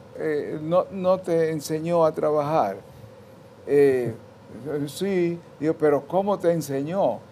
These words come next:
Eh, y él dice, "Porque se veía que no tenía principio. Trabajaba, pero sin nada claro, sin principio."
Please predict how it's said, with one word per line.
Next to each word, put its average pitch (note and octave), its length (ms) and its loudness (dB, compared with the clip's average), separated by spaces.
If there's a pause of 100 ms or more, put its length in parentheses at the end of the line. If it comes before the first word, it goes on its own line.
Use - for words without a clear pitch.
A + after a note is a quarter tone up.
(320)
Eh, C3 380 -2
y C#3 120 -2
él C#3+ 160 2
dice, C#3 320 -4 (880)
"Porque C#3 400 -4 (440)
se D3 260 0
veía E3 420 6
que D3 140 -2
no D#3+ 240 -2
tenía D#3+ 560 -2
principio. B2 1200 -4 (720)
Trabajaba, D3 720 4
pero C#3+ 300 2
sin C3+ 640 -4 (240)
nada D3+ 760 2
claro, D3+ 500 6
sin C#3+ 340 -4
principio." C3 1000 -2